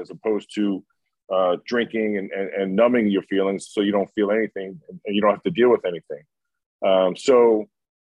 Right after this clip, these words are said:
you know, looking back, um, it was probably the best thing that happened to me. You know, a lot of people, you know, I know at that point in time, I felt like I had let my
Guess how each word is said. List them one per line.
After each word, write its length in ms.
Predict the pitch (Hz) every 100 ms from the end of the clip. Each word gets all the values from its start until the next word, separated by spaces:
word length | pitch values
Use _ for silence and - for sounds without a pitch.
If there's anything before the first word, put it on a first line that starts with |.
| _ _ _ _ _
you 60 | 131
know, 80 |
looking 400 | 120 143 143 123
back, 420 | 110 135 139 117 101 _ _ _ _ _ _ 98
um, 600 | 98 95 95 90 90 87 _ _ _ _ _ _ -
it 20 |
was 100 | 143
probably 240 | - 190 156
the 60 |
best 360 | 107 131 135 -
thing 100 | 139
that 160 | 120
happened 360 | 104 117 147 131
to 100 | 147
me. 100 | 147
You 100 | 143 _ _ _ _ _ _
know, 120 | 107 113
a 60 |
lot 100 | 120
of 80 | 110
people, 280 | 123 107 98 98
you 60 |
know, 80 | 110
I 80 | 110
know 200 | 113 113
at 120 | 104
that 200 | 101 -
point 220 | 117 104
in 80 | 95
time, 240 | 120 113
I 80 | 98 -
felt 160 | 110 95
like 180 | 95
I 100 | 92
had 120 | 92 98
let 160 | 107
my 80 | -